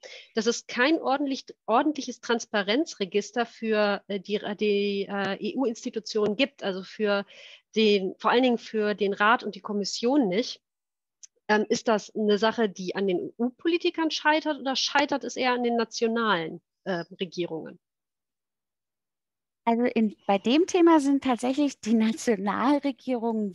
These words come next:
Speaker 2: wesentlich mehr verantwortlich als die Kommission. Für die Kommission gibt es ja immerhin ein Register, für den Rat gibt es gar nichts.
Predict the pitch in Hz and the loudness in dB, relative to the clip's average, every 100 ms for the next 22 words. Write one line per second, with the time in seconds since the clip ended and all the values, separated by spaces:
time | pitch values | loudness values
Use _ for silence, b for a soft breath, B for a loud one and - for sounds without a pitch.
0 | 170 208 294 381 330 214 202 - 190 180 | -4 2 4 6 6 4 0 -2 -4 -2
1 | 175 - - 170 180 180 180 180 - 180 | -2 -2 -4 -4 -6 -8 -8 -10 -8 -10
2 | - - - 175 160 - 180 277 440 - | -10 -10 -6 -6 -6 -8 -6 -6 -8 -6
3 | 233 214 - 226 220 - 240 262 214 320 | -4 -4 -2 0 0 0 2 4 4 0
4 | 269 - 180 - 180 175 180 - 175 175 | -2 -4 -6 -4 -2 -2 -2 -2 -4 -4
5 | 165 185 - - 269 - _ B B - | -6 -8 -10 -6 -6 -6 _ B B 0
6 | 220 208 190 233 - 254 196 - 151 160 | 2 2 2 0 0 -6 -6 -6 -4 -2
7 | 170 165 147 - - | -2 -4 -8 -16 -20